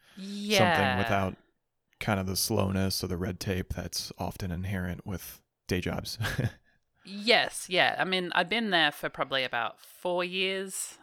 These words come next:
Speaker 1: I think. Um, and it was one of those things where, like, I really loved the people there,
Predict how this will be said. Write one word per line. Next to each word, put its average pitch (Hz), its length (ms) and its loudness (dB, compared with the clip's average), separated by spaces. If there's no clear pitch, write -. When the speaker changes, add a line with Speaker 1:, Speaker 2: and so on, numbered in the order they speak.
Speaker 1:
I 175 80 2
think. - 500 -6
Um, 131 520 -2
and 139 460 0
it 156 100 -4
was 151 100 -4
one 185 100 2
of 180 80 2
those 151 180 2
things 131 300 -6
where, 123 140 2
like, 123 180 -4
I 127 40 -2
really 143 380 0
loved 123 220 0
the 131 60 -10
people 151 320 -6
there, 147 460 4